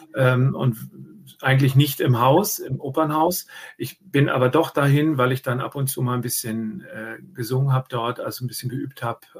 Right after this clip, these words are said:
Ähm, ja, und das war halt einfach ein, ein Spurensuche, eine Spurensuche und einfach mal gucken, wie sieht's denn da aus und gibt's denn das noch und wie ist es denn jetzt in der Kantine?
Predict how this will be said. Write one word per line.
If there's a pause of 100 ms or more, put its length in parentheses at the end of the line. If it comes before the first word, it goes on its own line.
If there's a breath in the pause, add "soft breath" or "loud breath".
Ähm, (1200 loud breath)
ja,
und
das
war
halt
einfach
ein,
ein
Spurensuche,
eine
Spurensuche
und
einfach
mal
gucken,
wie
sieht's
denn
da
aus
und
gibt's
denn
das
noch
und
wie
ist
es
denn
jetzt
in
der
Kantine?